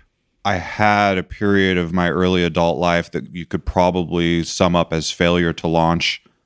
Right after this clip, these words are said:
Like, I just got c-, caught in some strange grooves and never really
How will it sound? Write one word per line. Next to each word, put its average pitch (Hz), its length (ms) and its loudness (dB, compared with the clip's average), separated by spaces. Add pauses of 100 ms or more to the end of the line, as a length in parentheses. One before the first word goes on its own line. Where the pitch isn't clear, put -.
(140)
Like, 110 120 -2
I 117 80 4
just 156 200 -2
got - 300 0
c-, - 100 -20
caught 101 400 0
in 101 80 -4
some 92 180 -6
strange 92 560 0
grooves 90 600 0
and 87 260 2
never 95 460 2
really 87 840 2